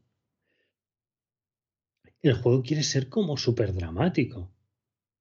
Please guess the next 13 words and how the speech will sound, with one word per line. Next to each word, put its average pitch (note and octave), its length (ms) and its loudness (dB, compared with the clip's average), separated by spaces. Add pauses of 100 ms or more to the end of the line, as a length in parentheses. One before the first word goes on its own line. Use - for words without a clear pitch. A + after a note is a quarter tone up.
(2750)
O C#3+ 140 0
sea, A#2+ 240 2
tú C3+ 160 4
desde C3 320 4
fuera, D#3+ 400 0
¿tú B2 140 -2
crees F3+ 320 -2
que D#3+ 320 -4
Wolfenstein C#3 1000 0 (800)
da B2+ 240 2
para C#3 220 2
ponerse C#3 440 2
dramático C3+ 880 0